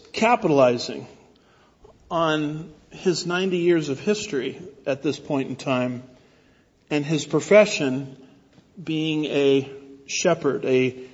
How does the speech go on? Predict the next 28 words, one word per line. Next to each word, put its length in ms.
sheep 680
herder. 300
He 300
understood 720
how 160
the 120
process 640
worked. 480
Doctor 300
Henry 260
Morris 400
again 280
says 280
this, 460
"A 80
further 400
measure 360
was 280
taken 420
by 200
Jacob 560
to 140
ensure 360
that 180
the 80
flocks 720
so 280
produced 920